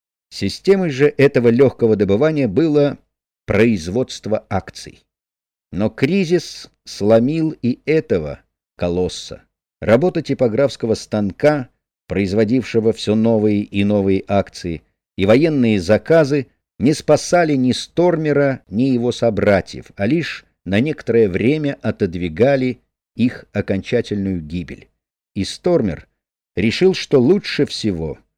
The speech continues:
припрятав солидную наличность, скрыться, улететь на небеса. Он неожиданно проникся интересом к античному миру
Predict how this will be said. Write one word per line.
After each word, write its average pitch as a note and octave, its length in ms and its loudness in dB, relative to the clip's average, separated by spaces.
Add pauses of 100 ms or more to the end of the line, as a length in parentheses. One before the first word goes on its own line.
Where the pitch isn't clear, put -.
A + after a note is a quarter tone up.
(180)
припрятав B2 600 0
солидную G2+ 600 0
наличность, A#2+ 800 -4 (100)
скрыться, - 720 -2 (520)
улететь G#2 720 -4 (180)
на G2+ 140 -2
небеса. G#2 540 -4 (720)
Он F3 360 2 (300)
неожиданно C#3+ 600 2
проникся A#2 560 2
интересом A2+ 880 0 (280)
к D3+ 400 -2 (120)
античному B2+ 1000 0
миру G#2+ 640 0